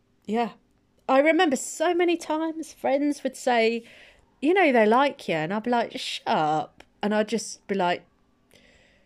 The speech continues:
I don't know, freak out. Yeah. Or run. That's a good one. I've done that, uh, quite a few times. Or, um,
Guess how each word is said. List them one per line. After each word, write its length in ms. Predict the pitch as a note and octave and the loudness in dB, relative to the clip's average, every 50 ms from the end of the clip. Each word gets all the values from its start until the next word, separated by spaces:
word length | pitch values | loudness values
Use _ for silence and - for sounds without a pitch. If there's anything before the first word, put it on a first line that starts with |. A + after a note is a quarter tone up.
| _ _ _ _ _ _ _ _ _ _ _ - | _ _ _ _ _ _ _ _ _ _ _ -4
I 80 | G#3 G#3+ | -2 0
don't 140 | G#3+ G3+ | 2 2
know, 400 | G3+ G3 F#3+ F#3 F3+ F3+ F3+ F#3 F3+ F3 _ _ _ _ _ _ _ _ _ _ _ _ _ _ _ _ _ _ _ _ _ | 2 2 2 2 0 0 -2 -4 -8 -14 _ _ _ _ _ _ _ _ _ _ _ _ _ _ _ _ _ _ _ _ _
freak 400 | - - - - G#3 G3 F#3+ G3 | -20 -12 -6 -2 -2 -2 -2 -4
out. 440 | G3+ G3 G#3 G3+ F3 D3+ - - _ _ _ - | -4 -4 -2 -2 -2 -4 -4 -6 _ _ _ -2
Yeah. 400 | G3+ G3 G3 F#3+ F3+ F3+ F3 F3 - - - _ _ _ - | 0 2 2 2 2 0 -4 -8 -12 -18 -20 _ _ _ -6
Or 200 | - G3+ F#3 F#3 | -4 -2 -2 -2
run. 500 | F#3 F#3 F#3 F3+ F3 E3+ E3+ G#3 B3 A3+ - - | 0 0 0 0 0 -2 -2 -4 -6 -8 -8 -6
That's 280 | - G#3 - - - E3+ | -4 -4 -4 -4 -6 -10
a 40 | |
good 180 | - - E3+ D#3 | -8 -8 -8 -6
one. 260 | D#3+ D#3+ D#3 D#3+ F3 | -4 -6 -4 -4 -6
I've 180 | F3+ E3+ - - | -6 -8 -8 -8
done 180 | F#3 F3+ F3+ | -6 -6 -4
that, 180 | F3 E3+ - - - | -4 -6 -8 -8 -8
uh, 240 | - F3+ E3+ E3+ - | -8 -6 -6 -6 -8
quite 200 | - - F#3+ - | -8 -8 -8 -8
a 40 | - | -6
few 140 | - G3 F#3+ | -8 -8 -8
times. 380 | F#3+ - D3+ D3+ D#3 E3+ - _ _ - - - - _ _ _ - | -6 -6 -6 -6 -8 -10 -14 _ _ -20 -20 -20 -20 _ _ _ -4
Or, 400 | G#3+ G#3+ G#3+ G#3 G#3 G3+ G3+ G3 | 0 0 2 2 2 4 4 2
um, 320 | F#3+ F#3+ F#3 F#3 F#3 F3+ | 2 0 -2 -4 -8 -12